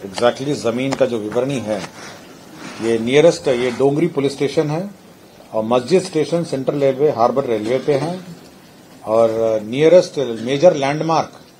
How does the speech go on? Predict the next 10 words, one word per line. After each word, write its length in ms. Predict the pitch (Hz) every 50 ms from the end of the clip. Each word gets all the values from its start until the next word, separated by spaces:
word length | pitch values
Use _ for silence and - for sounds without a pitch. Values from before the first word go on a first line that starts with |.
| - - _ - - - - - - - - - - - -
domestic 520 | 104 123 123 139 139 135 - - 180 180 -
cruise 260 | 156 180 185 185 -
terminal 400 | 165 151 143 143 143 151 170 180
Princess 480 | 180 175 147 143 135 - 160 151 -
Victoria 440 | 139 135 117 - 147 139 139 135 135
Dock, 340 | 117 104 120 135 170 175 - -
Chhatrapati 500 | - - 107 139 135 139 147 147 160 147
Shivaji 680 | 127 - - - - - - 113 117 120 123 123 143 156
Maharaj 500 | 147 131 123 127 135 131 131 - - -
Terminus, 580 | 120 113 113 123 135 147 151 147 - - -